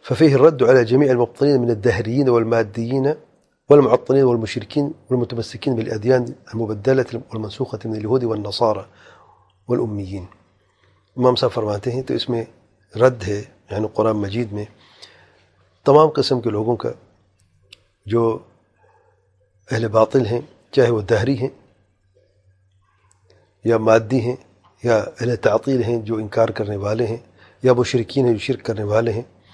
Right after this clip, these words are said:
یا باطل ادیان کو تھامنے والے ہیں جو ادیان بدل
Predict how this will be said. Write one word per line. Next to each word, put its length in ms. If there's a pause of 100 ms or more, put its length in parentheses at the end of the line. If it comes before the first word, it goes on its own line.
(340)
یا 100
باطل 400
ادیان 420 (1200)
کو 100
تھامنے 300
والے 320
ہیں 120 (420)
جو 280 (280)
ادیان 400 (800)
بدل 320